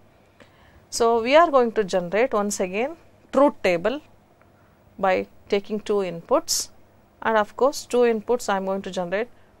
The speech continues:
four different combinations, and we have two outputs here.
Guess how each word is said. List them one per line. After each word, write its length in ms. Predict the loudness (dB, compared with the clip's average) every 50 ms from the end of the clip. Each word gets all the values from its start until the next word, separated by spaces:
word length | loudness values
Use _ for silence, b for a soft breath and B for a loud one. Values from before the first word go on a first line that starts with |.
| b _
four 240 | -6 -2 0 0 0
different 380 | 0 -4 -6 -6 -6 -6 -2
combinations, 840 | -2 -2 -2 -2 -4 -8 -8 -8 -8 -6 -6 -6 -6 -6 -10 -14 -14 -4 0
and 200 | 2 2 4 4
we 80 | 2 4
have 220 | 4 4 2 0
two 100 | -2 0
outputs 580 | 2 2 4 2 2 0 -2 -4 -4 -4 -4 -6
here. 280 | -4 -2 -2 -2 -2 -4